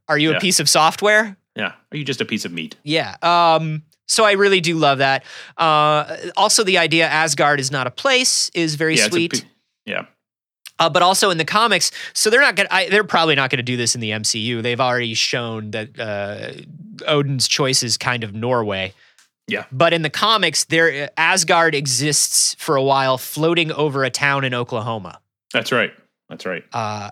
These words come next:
Speaker 1: and the whole idea, and it was a very good, it was a very good little run where the idea is here you have these Shakespearean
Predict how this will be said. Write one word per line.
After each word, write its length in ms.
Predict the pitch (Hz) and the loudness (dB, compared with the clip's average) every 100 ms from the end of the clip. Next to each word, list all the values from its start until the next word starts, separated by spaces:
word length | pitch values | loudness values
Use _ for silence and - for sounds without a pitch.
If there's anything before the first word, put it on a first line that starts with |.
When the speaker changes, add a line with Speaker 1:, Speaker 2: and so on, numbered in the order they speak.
| - | -6
Speaker 1:
and 180 | 147 131 | -4 -2
the 60 | 131 | -2
whole 240 | 170 165 | 2 4
idea, 340 | 151 143 147 | 2 2 -2
and 140 | 147 151 | 0 0
it 60 | |
was 140 | 160 165 | 0 0
a 40 | |
very 340 | 156 151 196 185 | 0 2 4 4
good, 360 | 170 160 151 | 4 4 2
it 100 | 156 | -2
was 140 | 156 147 | -2 0
a 40 | |
very 180 | 151 170 | 0 2
good 140 | 151 | 0
little 240 | 143 143 131 | 0 -2 0
run 420 | 135 131 131 127 | 0 0 0 -2
where 220 | 123 123 | -2 -2
the 140 | 117 120 | -2 -4
idea 360 | 117 113 120 | -4 -6 -8
is 260 | 117 117 107 | -6 -6 -4
here 220 | - 151 | -4 -4
you 160 | 139 131 | -4 -4
have 260 | 127 120 107 | -4 -4 -6
these 380 | 117 110 113 - | -6 -4 -4 -2
Shakespearean 1160 | - 151 120 - 151 143 139 131 123 120 117 | -2 -2 -2 -4 -2 0 0 -2 -4 -6 -10